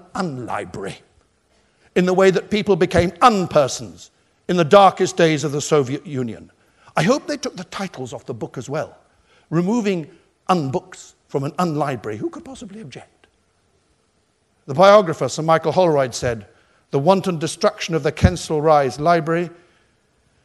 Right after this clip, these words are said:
its books removed, its history erased, is a gross act of Philistinism,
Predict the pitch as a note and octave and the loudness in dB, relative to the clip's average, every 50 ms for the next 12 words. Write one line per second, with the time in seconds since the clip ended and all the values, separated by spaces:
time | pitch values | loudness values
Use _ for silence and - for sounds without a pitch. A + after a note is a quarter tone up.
0 | _ _ _ _ _ _ _ _ _ _ _ _ _ _ - A#2+ - - A2+ A#2+ | _ _ _ _ _ _ _ _ _ _ _ _ _ _ -12 -12 -12 -8 -2 -2
1 | G3 G3 - - - E3 D#3+ D#3+ E3 D#3+ D#3+ D#3+ F3 - - _ _ _ _ _ | -2 -2 -2 -8 -6 -6 -4 -4 -6 -6 -8 -10 -16 -20 -20 _ _ _ _ _
2 | _ _ _ _ - C3 B2+ - - - - D#3 - - - D#3+ D#3 - - - | _ _ _ _ -14 -14 -12 -4 0 0 0 0 0 -8 -8 -8 -8 -8 -8 -8
3 | B2 A#2+ C3 E3+ E3 D#3+ D#3 D#3+ D3 D3 C#3+ - - - - - _ _ _ _ | -6 -4 -4 -4 -4 -6 -8 -10 -14 -16 -18 -20 -20 -20 -20 -20 _ _ _ _
4 | _ _ _ _ _ _ - - A2 C3 G#2 - E3+ F3+ F3 E3+ - - - - | _ _ _ _ _ _ -14 -12 -10 -10 -6 -2 -2 -2 -2 -2 -6 -10 -8 -6
5 | D3 - - - - - - - - _ - D3+ C#3 - - E3 C#3 A2+ G#2 - | -6 -6 -8 -12 -20 -16 -16 -16 -16 _ -8 -8 -8 -6 -6 -8 -8 -8 -8 -10
6 | A#2 G#2+ G#2+ F#2+ F2+ G#2 F#2+ F2+ | -12 -12 -10 -12 -14 -16 -18 -20